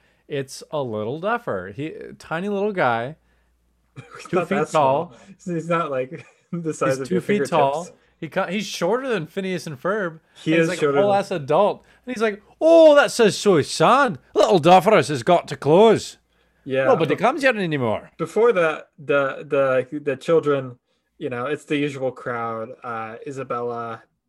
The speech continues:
Speaker 2: Buford, Baljeet. No, no, um, what's his name? Uh, the other guy. Uh, uh, Art? No, not Art. What was his name?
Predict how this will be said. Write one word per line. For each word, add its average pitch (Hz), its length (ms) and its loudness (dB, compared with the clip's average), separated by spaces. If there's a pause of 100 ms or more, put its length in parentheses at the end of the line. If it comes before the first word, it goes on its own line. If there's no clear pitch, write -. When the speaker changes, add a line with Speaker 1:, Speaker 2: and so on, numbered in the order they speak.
(120)
Speaker 2:
Buford, 120 720 -4 (400)
Baljeet. 120 720 -6
No, 160 460 -2
no, 160 600 4
um, 135 340 -2
what's 127 180 -6
his 123 180 -12
name? 104 340 -12
Uh, - 200 -18 (100)
the 131 160 -10
other 120 140 -4
guy. 107 320 -10 (420)
Uh, 117 320 -8 (320)
uh, 120 240 -6 (140)
Art? 139 360 -8 (120)
No, 113 280 -10
not 135 220 -14
Art. 180 300 -20
What 139 180 -12
was 123 160 -16
his 113 140 -20
name? 104 260 -18